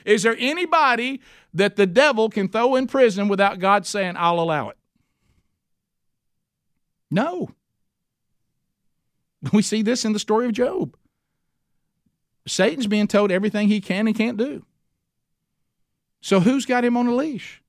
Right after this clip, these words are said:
God. So why does he allow it to happen? To test us is one. I told you that. I mean, there's the, the, he's not silent on this. To humble us, to refine us, to make us holy,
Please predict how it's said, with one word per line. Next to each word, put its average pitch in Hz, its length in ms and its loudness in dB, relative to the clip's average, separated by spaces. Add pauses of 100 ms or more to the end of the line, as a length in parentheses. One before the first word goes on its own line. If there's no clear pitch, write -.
(560)
God. 202 440 -4 (880)
So 214 160 4
why 196 260 2
does 226 160 0
he 226 140 -2
allow 226 320 -2
it 220 80 -6
to 226 100 -2
happen? 240 380 -6 (300)
To 196 100 0
test 233 400 -6
us - 180 -14
is 110 100 -10
one. 160 220 -2
I 127 80 -2
told 143 260 -4
you - 60 -6
that. 120 220 -6
I - 20 -4
mean, 127 160 -2 (240)
there's 120 220 -4
the, 131 240 -10
the, 139 200 -2
he's 127 200 -4
not 180 180 -2
silent 165 340 -4
on 110 100 -4
this. 139 180 -4
To - 100 -8
humble 156 420 0
us, - 300 -6 (680)
to 143 100 2
refine 123 560 0
us, 226 180 -2
to 135 100 -6
make 123 200 -2
us 117 100 -8
holy, 170 480 -4